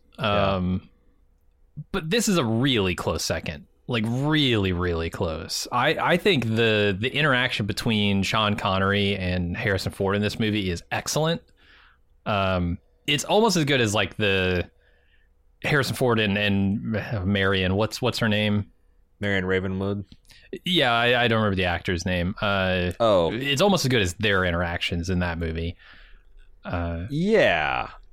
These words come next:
Speaker 1: Uh,
Speaker 2: but,
Speaker 1: I
Speaker 2: but this
Speaker 1: agree.
Speaker 2: lasts the entire movie too. So, like,
Speaker 1: Karen Allen,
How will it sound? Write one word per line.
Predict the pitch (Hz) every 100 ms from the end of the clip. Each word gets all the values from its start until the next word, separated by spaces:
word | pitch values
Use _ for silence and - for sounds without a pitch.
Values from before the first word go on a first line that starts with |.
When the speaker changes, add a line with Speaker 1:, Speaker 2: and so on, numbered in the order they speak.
| - -
Speaker 1:
Uh, | 113 120 107 104 101
Speaker 2:
but, | 98
Speaker 1:
I | 135 147 127
Speaker 2:
but | 120
this | 135
Speaker 1:
agree. | -
Speaker 2:
lasts | 113 101 -
the | 107
entire | 95 101 90
movie | 90 95 73
too. | - 95 76 80
So, | - 87
like, | 82 82 85 - - - - - - - - - _ - - _ _
Speaker 1:
Karen | - 160 143
Allen, | 110 85 69